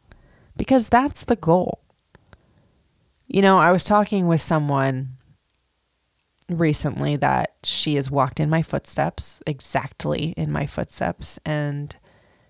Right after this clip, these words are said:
she's fucking doing the damn thing. And what's crazy is somebody that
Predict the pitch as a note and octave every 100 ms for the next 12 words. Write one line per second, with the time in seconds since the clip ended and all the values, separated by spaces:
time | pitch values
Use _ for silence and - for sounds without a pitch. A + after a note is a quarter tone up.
0 | _ - - A3 G#3+ - - G#3 - E3
1 | D3+ D#3+ F3 D#3+ A#2+ F3 E3 D3+ - -
2 | - F#3+ - _ _ _ _ _ _ _
3 | _ _ - F#3 F3+ F3+ E3+ F#3 - B3+
4 | F4+ A3 D#3 D3 - G#3 A3 G#3+ F3+ D#3
5 | D#3 - -